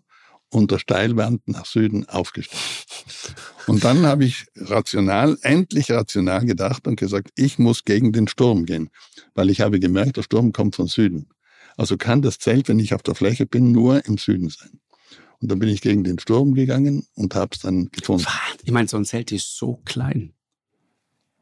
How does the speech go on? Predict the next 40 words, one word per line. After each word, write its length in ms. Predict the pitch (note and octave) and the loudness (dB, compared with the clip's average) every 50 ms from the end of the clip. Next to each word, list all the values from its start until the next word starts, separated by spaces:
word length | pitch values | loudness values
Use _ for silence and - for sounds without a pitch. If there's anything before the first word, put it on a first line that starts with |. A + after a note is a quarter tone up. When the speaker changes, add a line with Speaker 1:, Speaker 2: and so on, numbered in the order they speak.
| _ | _
Speaker 1:
Ja, 120 | - A#2 G#2+ | -6 -4 -4
ist 120 | G2 - | -4 -6
ein 100 | - - | -8 -10
schwarzer 360 | - - F#2 G2+ G2 - - | -8 -6 -6 -6 -6 -8 -12
Punkt. 460 | - - A2 G#2+ F#2 D2+ - - - - | -8 -4 -2 -2 -2 -4 -8 -8 -4 -2
Speaker 2:
Ja. 160 | A#2+ G2+ F#2 - | -2 -2 -2 -4
Speaker 1:
Also 240 | - F#2+ - - - | -6 -4 -4 -6 -4
Punkt 340 | - - G#2+ G2+ G2 - - | -2 0 0 0 0 2 2
Speaker 2:
De-, 120 | A#2+ C3 | 2 4
Speaker 1:
ist 160 | - C3 G#2 | 2 2 4
Speaker 2:
den 280 | B2 C3 C#3+ D#3 D3 B2 | 4 6 6 6 6 6
dann 260 | A#2 A2 A2+ A#2+ A2 | 4 4 2 2 0
zu 220 | - - - A2 | -2 -6 -8 -8
finden. 580 | G2 - - - C#3+ D3+ D#3 - - - G#2 A2+ | -8 -8 -4 0 0 0 0 0 0 2 2 4
Speaker 1:
Und 160 | C#3 A#2 - | 4 4 4
da 140 | B2 A2 G2+ | 2 2 4
waren, 400 | G#2+ G#2+ G#2 A2+ C#3 C#3 C#3 - - - | 4 2 2 4 4 4 2 0 -2 -8
da 240 | - G2+ G2+ F#2+ | -8 -4 -2 0
war 200 | F#2+ G#2 G2 A2 | 0 2 2 2
nicht 260 | A#2+ B2+ B2 A2+ - - | 2 2 2 2 0 -2
der 80 | F#2 | -4
Franz 360 | - - G2 F#2+ F#2 F2 - - | -2 -2 -4 -2 -2 -4 -4 -4
Jäger, 360 | F2+ F#2+ G2+ G#2+ B2 D#3 E3+ | -2 0 0 0 0 -2 -2
der 380 | E3+ C3 - - E2+ - - - _ | -4 -6 -8 -8 -8 -8 -10 -10 _
umgekommen 600 | - - - - A2+ A2+ - - C3 C3+ C3+ C3 | -12 -8 -6 -4 -4 -2 -2 -2 -2 0 0 0
ist 140 | B2+ C3 - | 0 -2 -2
später, 560 | - - - B2+ C3 B2+ B2+ C#3 C3+ C3 C3 - _ _ _ _ _ _ _ _ _ _ _ _ _ _ _ | -6 -6 -4 -4 -2 -2 -2 -2 -4 -4 -8 -12 _ _ _ _ _ _ _ _ _ _ _ _ _ _ _
den 220 | - - A2 G#2 G2+ | -6 -2 0 2 2
ich 140 | G2 - | 2 0
erwartet 480 | - D#2 - - E2 F2+ - - G2+ A2+ | -2 -4 -4 -6 -6 -6 -6 -6 -4 -2
habe. 300 | B2 - C3+ D#3+ E3 E3 - | -2 -2 -2 -4 -6 -6 -8
Ich 120 | - G#2+ - | -10 -4 -2
gehe 180 | - A2+ G#2 | 0 0 0
zum 200 | - - F#2+ F2 | 0 0 -2 0
Zelt 260 | - - A#2 B2 C3 | 0 0 0 2 2
hin 140 | - C3 C#3 A2+ | 2 2 2 2
und 120 | F#2+ - | 0 0
schrei 240 | - - A2 A2+ A2 | 0 0 0 0 0
"Franz", 480 | - G#2 A2+ D3 D3 B2+ - - - - - | 0 0 0 2 0 -2 -4 -8 -14 -14 -6
nicht? 300 | G#2+ G#2+ A2+ - _ | -4 -4 -4 -4 _